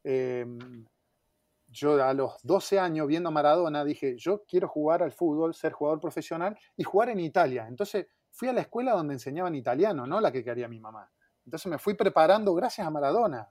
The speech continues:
Y en la mesita de luz de mi... No tengo nada, absolutamente nada, solamente una foto de Maradona. No tengo una de mis hijas, nada. Entonces es,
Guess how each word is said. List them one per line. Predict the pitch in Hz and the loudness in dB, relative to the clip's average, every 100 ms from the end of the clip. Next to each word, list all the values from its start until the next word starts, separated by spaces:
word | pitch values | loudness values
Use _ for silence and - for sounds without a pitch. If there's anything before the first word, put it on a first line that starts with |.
| - | -8
Y | 139 | -4
en | 160 | -2
la | 185 | -2
mesita | 208 - 226 | -4 -4 0
de | 190 | 2
luz | 190 165 | 2 2
de | 147 | -2
mi... | 143 139 131 131 127 127 123 123 120 120 120 _ _ | -4 -6 -6 -8 -10 -10 -10 -10 -12 -14 -18 _ _
No | 151 185 | -6 -4
tengo | 233 202 160 | 0 2 2
nada, | 156 160 120 107 | 2 0 0 -4
absolutamente | - - 185 190 175 143 | -10 -6 -4 -2 -4 -6
nada, | 113 107 | -6 -10
solamente | - 202 180 190 196 | 0 0 2 -2 -4
una | 151 120 | -6 -6
foto | 220 - 165 | -10 -8 -8
de | |
Maradona. | 127 120 156 233 123 - _ _ - | -6 -2 0 0 -6 -12 _ _ -14
No | 151 | -4
tengo | 202 | -4
una | 180 135 | -2 -4
de | 127 | -4
mis | 120 | -4
hijas, | 190 - | -6 -4
nada. | 165 160 117 _ _ | -2 -4 -6 _ _
Entonces | _ 185 180 - | _ -2 -2 0
es, | 180 190 | 0 0